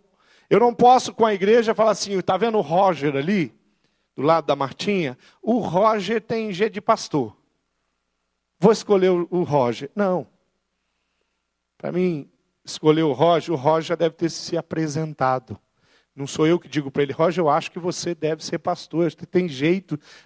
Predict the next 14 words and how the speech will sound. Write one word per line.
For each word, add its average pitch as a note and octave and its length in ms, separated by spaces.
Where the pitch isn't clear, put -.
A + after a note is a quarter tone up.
de D3+ 100
pastor, D3+ 400
você G3 160
fala F3 420
igual D3 220
pastor, C#3+ 600
você - 220
cumprimenta F#3 720
igual D3+ 220
pastor", D3 480
você... F#3 260
Não G#3+ 140
é A3+ 80
assim. G#3+ 480